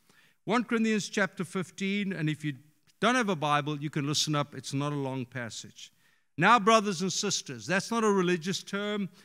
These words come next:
He is, like we are doing here, really just engaging around family.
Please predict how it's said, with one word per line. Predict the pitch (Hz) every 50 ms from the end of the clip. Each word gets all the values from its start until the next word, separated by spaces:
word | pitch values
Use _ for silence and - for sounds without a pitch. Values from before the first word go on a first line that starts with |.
| - - _ _
He | - 165 185 190 185
is, | 180 175 170 160 131 - - - - - - -
like | 165 180 185 - -
we | 214 220 214
are | 196
doing | 147 180 185 180 175 156 139
here, | 165 160 143
really | 147 180 233 269 269 254 208
just | 196 214 - -
engaging | 208 180 151 180 185 185 175 131 156 170 165 165
around | 156 156 151 147 143 -
family. | - - 147 139 135 127 117 110 107